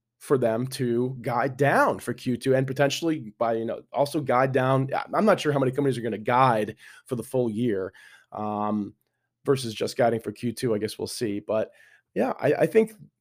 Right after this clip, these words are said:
my attitude is that there is quite a bit of risk going into these Q one numbers. So yes, April, seasonally strong month for the market, uh, but we've had an enormous bounce here,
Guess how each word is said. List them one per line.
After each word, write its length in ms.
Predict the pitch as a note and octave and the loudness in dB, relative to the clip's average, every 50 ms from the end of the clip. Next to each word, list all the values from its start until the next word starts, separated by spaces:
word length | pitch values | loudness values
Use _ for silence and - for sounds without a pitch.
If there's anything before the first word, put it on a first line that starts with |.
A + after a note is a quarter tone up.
| _ _ _ _ | _ _ _ _
my 240 | - C3 C#3 F3+ A3 A3+ | -2 0 4 4 6 6
attitude 360 | A3 G#3+ G#3+ - G#3 G3 G3 | 6 4 2 -2 -2 0 0
is 160 | G3+ F#3+ - | 0 -2 -2
that 180 | D3 A#2+ G#2+ - | -6 -10 -6 0
there 220 | C#3 C#3 D3+ D3+ | 2 4 4 4
is 100 | C#3+ C3+ | 4 2
quite 340 | - - - - D3 C#3+ D#3+ | 0 -10 0 2 4 6 6
a 60 | D#3 | 4
bit 180 | C3+ C#3+ D3 C#3 | 4 4 4 4
of 140 | B2+ G2+ G#2 | 4 0 -2
risk 360 | A2+ A2+ G#2+ A2 - - - _ _ _ _ _ - | -4 -4 -4 -4 -6 -10 -14 _ _ _ _ _ -6
going 320 | B2 A#2 B2 B2 A#2+ A#2 | -6 -4 -4 -4 -6 -6
into 580 | A#2 A2+ A2+ A2 - - A#2 G2+ F#2+ G2+ G2+ G2+ _ _ _ _ | -6 -8 -8 -10 -12 -12 -10 -10 -10 -10 -12 -14 _ _ _ _
these 180 | A2 G#2+ G#2 - | -12 -12 -12 -14
Q 220 | _ - B2 A2+ | _ -4 -4 0
one 220 | G#2+ A2 A2+ G#2+ | 0 2 0 0
numbers. 500 | G2+ G#2 G2+ G2 G2 E2+ - - - - - | -2 -4 -4 -4 -4 -4 -4 -8 -12 -14 -14
So 340 | - - - G#2+ G#2 G#2 - - | -14 -4 -2 -2 -2 -2 -4 -4
yes, 360 | - B2+ C3 C3+ C3+ - - - - | 0 2 2 2 2 0 -6 -2 2
April, 380 | C3 C3+ C3+ C#3 D3 C#3 C#3 | 2 2 4 4 4 4 4
seasonally 600 | C3+ - - - D3 C#3+ D3+ E3 D3+ D3 D3 C#3 | 2 -4 0 0 0 2 4 4 4 4 4 2
strong 560 | C3+ - - C3+ C3 C3 B2+ C3 C3 C3 C3+ C#3 | -2 -2 -2 0 2 4 4 4 2 0 -2 -2
month 260 | - A#2+ B2 B2+ B2+ | -2 -2 -2 -2 -2
for 120 | - - | -6 -4
the 80 | C3 A#2+ | -2 0
market, 500 | A2 A2 A2+ A2+ A2 - B2 A#2 - - - - - - - - _ _ _ - | 0 0 0 -2 0 2 0 0 0 0 -6 -20 -20 -20 -20 -20 _ _ _ -6
uh, 180 | A2+ A2+ A2+ G#2+ | -4 -4 -4 -2
but 160 | - F#2+ C3 | -2 0 2
we've 220 | C3 C#3 C3+ C3+ | 2 0 0 -2
had 240 | B2 C3+ D#3 C#3+ C3+ | -2 2 2 2 2
an 140 | A#2 A2+ A2 | 2 0 -2
enormous 640 | G2+ G2+ G#2+ A2+ A#2+ C3 C#3 D3 D#3 D#3+ E3 D#3+ - | -2 -2 -2 0 2 4 6 6 6 4 2 0 -2
bounce 400 | - C#3 C3 B2+ B2+ C3 C3+ - | -2 0 0 0 0 -2 -4 -2
here, 360 | C#3 C3 B2+ B2+ B2+ B2+ C3 | -2 0 0 0 -2 -6 -10